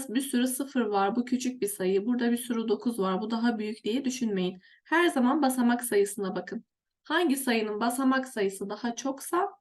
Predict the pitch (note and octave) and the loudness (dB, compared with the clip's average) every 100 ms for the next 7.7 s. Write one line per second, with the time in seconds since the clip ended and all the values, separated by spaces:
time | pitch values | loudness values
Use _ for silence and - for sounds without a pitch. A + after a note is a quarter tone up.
0 | _ _ - C#4 A3 A#3 A#3 G3+ G3+ F3 | _ _ -4 -2 -2 -2 2 2 2 2
1 | E3+ - A#3+ - _ _ _ _ _ _ | 0 -6 -18 -20 _ _ _ _ _ _
2 | - D#4+ G4+ C#4 D#4+ G#4 D#4 B3 - G#3+ | -2 4 6 6 6 6 6 4 4 2
3 | F#3+ A#3 A#4 - - _ _ _ _ _ | 4 2 0 -6 -14 _ _ _ _ _
4 | _ _ _ A3+ A#3+ B3+ C4+ C#4 G4 G#4 | _ _ _ 4 6 6 6 6 6 4
5 | - C#4+ D4 A#4 - A3+ A#3+ B3+ B3+ - | 0 0 0 -2 -6 0 2 2 0 0
6 | A#3 A#3+ A#3+ A3 G#3 - D#4 F4 E4+ D#4 | 0 0 0 2 0 0 2 4 6 4
7 | D#4 D#4 D#4+ D#4+ F4 A4+ - | 6 4 4 2 2 2 -2